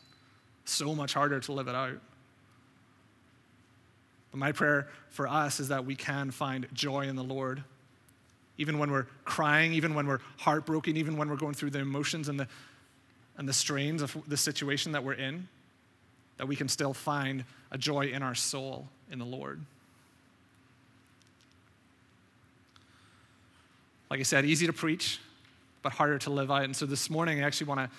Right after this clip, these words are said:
invite a couple up that you know well, John and Melinda, and they're actually gonna share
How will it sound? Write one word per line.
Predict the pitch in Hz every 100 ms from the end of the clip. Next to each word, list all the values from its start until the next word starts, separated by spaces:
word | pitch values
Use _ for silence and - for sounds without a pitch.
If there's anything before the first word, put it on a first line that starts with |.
| - - -
invite | 147 139 147
a |
couple | 135 156 151 139
up | 135 - 135 - - - _ _ _ - - _ - _ _ _ - - - - - -
that | 143
you | 139
know | 139
well, | 131 135
John | 131 139 139
and | 131 131 - -
Melinda, | 135 135 143 143
and | 139
they're | 139 151
actually | - 165
gonna | 135
share | 120 - 131 139 180